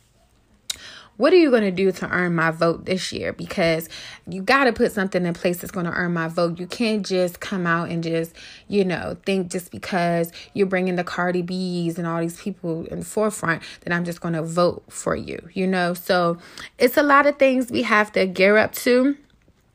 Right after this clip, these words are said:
Uh, we have fifty days until the election. I know a lot of states are already doing early voting. So if you can get your votes in, you can, you know,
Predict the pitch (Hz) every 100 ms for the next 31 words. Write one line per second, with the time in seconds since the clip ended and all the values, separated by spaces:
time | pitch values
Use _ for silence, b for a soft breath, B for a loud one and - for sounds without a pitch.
0 | _ _ - 202 185 190 175 175 220 240
1 | 208 196 214 208 196 208 185 175 175 202
2 | - 220 226 B B B 185 180 180 180
3 | 202 220 202 202 - 180 185 185 180 185
4 | 180 - 170 170 170 190 226 226 220 -
5 | 175 170 B B - 180 185 - 180 170
6 | 180 165 175 220 220 202 196 185 180 175
7 | 165 165 - 175 170 -